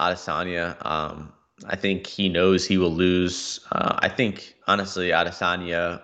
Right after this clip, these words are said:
would be a betting favorite if he's able to, to beat Blachowicz, if he proves to people that he can fight at light heavyweight. I mean, I already think he should be a favorite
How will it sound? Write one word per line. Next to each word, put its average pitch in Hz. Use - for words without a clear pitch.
would 110
be 113
a 95
betting 101
favorite 95
if 87
he's 98
able 95
to, 85
to -
beat 98
Blachowicz, 101
if 95
he 117
proves 117
to 107
people 107
that 90
he 98
can 95
fight 98
at 90
light 92
heavyweight. 95
I 101
mean, 107
I 110
already 107
think 98
he 104
should 95
be 104
a 95
favorite 98